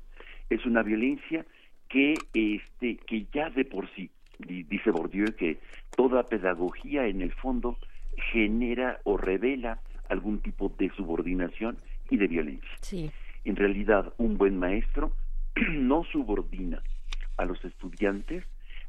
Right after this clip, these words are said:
Speaker 1: al conocimiento que éste tiene, sino que, eh, eh, genera la curiosidad para que los propios estudiantes puedan desarrollar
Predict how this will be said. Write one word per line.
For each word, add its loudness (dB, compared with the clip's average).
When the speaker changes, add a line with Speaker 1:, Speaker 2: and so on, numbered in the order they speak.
Speaker 1:
al 4
conocimiento -2
que -2
éste -8
tiene, -16
sino 0
que, 4
eh, 0
eh, -6
genera 4
la -4
curiosidad -4
para 2
que -6
los -4
propios -2
estudiantes -4
puedan 4
desarrollar 2